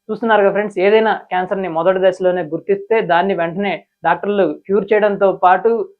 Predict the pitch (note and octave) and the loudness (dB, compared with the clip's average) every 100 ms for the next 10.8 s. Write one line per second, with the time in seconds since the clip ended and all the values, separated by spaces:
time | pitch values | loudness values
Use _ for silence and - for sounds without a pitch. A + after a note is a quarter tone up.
0 | _ - F#3+ A3 G#3+ A3 G3 - F3+ G3+ | _ -2 0 2 2 4 4 2 0 0
1 | G3+ E3+ F#3+ G3 G3 F#3+ F#3+ D#3+ F3 - | 0 0 0 0 0 -2 -6 -6 -8 -4
2 | F3 F3 F#3 F3+ G#3 G3+ G3 F3+ F3 E3+ | -2 -2 0 0 0 -2 0 2 2 -2
3 | E3 D#3+ D#3+ E3+ F3 - F3 - _ - | -2 -2 -4 -6 -8 -8 -8 -8 _ -4
4 | F3 G3 F3 E3+ D#3 D#3+ F3 F#3 E3+ E3+ | -4 0 0 0 -2 -2 -2 -2 -4 -2
5 | G3+ F#3+ F#3+ B3 C4 - _ _ F3 F#3+ | 0 0 0 0 -4 -10 _ _ -2 -2
6 | A3+ A#3+ A#3 G#3+ A#3 A#3 G#3 G3+ A3+ G3+ | 0 0 0 0 -2 -2 -6 -4 -2 0
7 | G3 G3+ E3 D3+ F3 F#3 F3+ C#3+ D#3+ E3+ | 0 0 -4 0 2 2 -2 -4 -6 -4
8 | E3+ F#3+ F3 E3+ E3 G3+ G3+ F3 D#3 F3+ | -4 -2 -4 -4 -6 -6 -2 0 2 4
9 | F#3 F#3 F3 F3+ - E3+ F3 A#3 G3 - | 2 0 -2 -2 2 0 2 0 0 -4
10 | F3+ F3+ B3 B3 G3+ - G3 | -6 2 2 2 -6 -6 -6